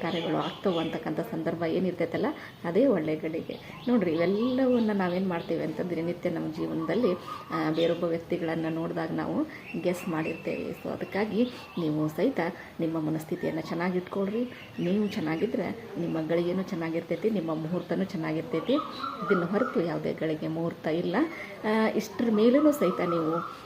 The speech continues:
ಆ ಒಂದು ನಂಬಿಕೆಯನ್ನು ಇಟ್ಕೊಂಡಿರ್ತೀರಿ ಅಂತ ಹೇಳಿದ್ರೆ ಎಷ್ಟು ಬೇಕೋ ಅಷ್ಟರ ಮಟ್ಟಿಗೆ ನಂಬಿಕೆಯನ್ನು ಇಟ್ಕೊರಿ. ಅತಿಯಾಗಿ ಒಂದು ನಂಬಿಕೆಯನ್ನ,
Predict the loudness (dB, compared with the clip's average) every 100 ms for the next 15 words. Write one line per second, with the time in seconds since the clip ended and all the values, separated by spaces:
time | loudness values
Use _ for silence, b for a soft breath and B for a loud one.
0 | -6 -2 0 0 0 0 0 0 2 2
1 | 2 2 0 0 -2 0 4 6 6 4
2 | 2 0 -2 0 2 2 0 -6 0 6
3 | 6 6 4 4 2 -2 -2 0 0 0
4 | 0 2 2 0 -2 -2 -2 -4 2 4
5 | 4 2 -10 -14 -16 -16 -16 -16 -6 -2
6 | 6 6 6 2 0 0 0 0 0 0
7 | -2 -4 -4 -2